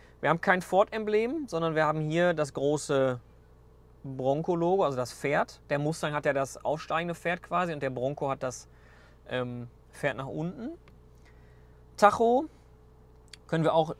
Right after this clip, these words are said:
ähm, die Einteilung hier und die Unterteilung des Tachos können wir umstellen, wie wir das haben möchten, wie uns das gefällt. Also man kann das jetzt so aufteilen, halb, halb,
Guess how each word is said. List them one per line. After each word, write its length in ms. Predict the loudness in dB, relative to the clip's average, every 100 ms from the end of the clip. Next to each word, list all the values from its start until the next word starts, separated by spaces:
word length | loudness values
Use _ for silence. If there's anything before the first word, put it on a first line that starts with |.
| -2
ähm, 380 | -2 -2 -6 -6
die 160 | -4 -2
Einteilung 680 | 0 -2 0 2 2 0
hier 140 | -2 -2
und 80 |
die 60 | -2
Unterteilung 420 | -2 -2 0 -2
des 120 | -2
Tachos 300 | -4 -2 -2
können 200 | -2 -2
wir 100 | -2
umstellen, 760 | -4 -4 -2 0 2 0 -4 -4
wie 140 | -4
wir 80 | -2
das 380 | -2 -4 -8 -20 -20 -20 -20 -4
haben 220 | 2 2
möchten, 300 | 4 0 0
wie 80 | -2
uns 100 | -2
das 140 | -4 -8
gefällt. 480 | 2 6 6 4
Also 160 | 0 -4
man 100 | -2
kann 140 | -2
das 100 | -2
jetzt 180 | -4 -4
so 220 | -2 -2
aufteilen, 680 | -2 -6 -4 -2 -2 -4 -6
halb, 220 | -6 -4
halb, 320 | 0 0 0